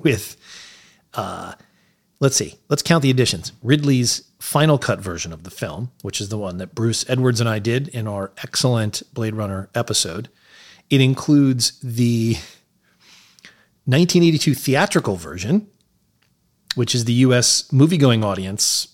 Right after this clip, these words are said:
version, which contains the narration and has the happy ending scene between Deckard and Rachel. It contains the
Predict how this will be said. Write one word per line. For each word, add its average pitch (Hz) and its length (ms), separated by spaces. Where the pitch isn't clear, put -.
version, 113 480
which 104 160
contains 110 600
the 123 260
narration 139 720
and 123 220
has 120 240
the 120 80
happy 127 380
ending 127 340
scene 98 320
between 104 340
Deckard 104 680
and 95 220
Rachel. 98 460
It 127 140
contains 120 460
the 104 240